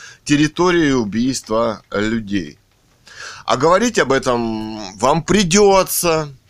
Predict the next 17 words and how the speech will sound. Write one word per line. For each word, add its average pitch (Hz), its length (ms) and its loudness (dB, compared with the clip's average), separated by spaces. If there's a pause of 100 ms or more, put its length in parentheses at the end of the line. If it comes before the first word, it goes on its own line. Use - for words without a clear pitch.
(180)
потому 147 200 -4
что 160 160 -2
убивают 175 580 0 (400)
в - 60 -20
том 180 160 -4
числе 143 360 -4
и 147 220 -4
вас 123 400 -4
в 90 120 -12
этой 92 200 -14
стране. 95 480 -12 (480)
Всеми 151 340 -2
методами. 104 600 -6 (380)
Привязывая 147 580 2
под 127 340 -4
видом 123 380 -6
вируса 127 640 -4